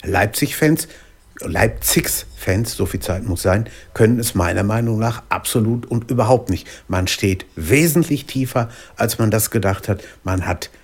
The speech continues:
äh, einen Großteil der Hinrunde wirklich nicht gut gespielt. Du hast es gerade erwähnt, man hat noch kein Auswärtsspiel gewonnen. Und das sind doch drei, äh, Fakten, weiß ich nicht, ob man das vor der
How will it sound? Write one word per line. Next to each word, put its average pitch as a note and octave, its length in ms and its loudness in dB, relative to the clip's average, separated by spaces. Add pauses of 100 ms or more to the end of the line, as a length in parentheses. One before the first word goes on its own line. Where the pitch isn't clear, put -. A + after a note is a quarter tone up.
(400)
äh, F#2 400 -2 (240)
einen F2+ 240 -2
Großteil A2 640 2
der G2+ 200 -4
Hinrunde F2+ 640 -2
wirklich C3 400 -2
nicht C3+ 180 4
gut A#2+ 220 -4
gespielt. A2+ 460 0 (240)
Du F#2+ 100 4
hast E2+ 140 0
es - 160 -4
gerade F2 260 -2
erwähnt, G2 460 0
man E2+ 180 -4
hat F2+ 160 -6
noch - 220 -8
kein D3 400 2 (340)
Auswärtsspiel A2+ 720 2
gewonnen. G2+ 440 2 (300)
Und - 220 -12
das - 180 -4
sind A2+ 200 0
doch A2+ 160 -2
drei, G2+ 420 -2 (460)
äh, G2 240 -2
Fakten, - 680 -2 (380)
weiß A2 260 2
ich - 120 -4
nicht, - 200 -4
ob F#2 160 -6
man F#2+ 220 -2
das A2 420 0 (120)
vor A#2 400 2
der A2+ 320 2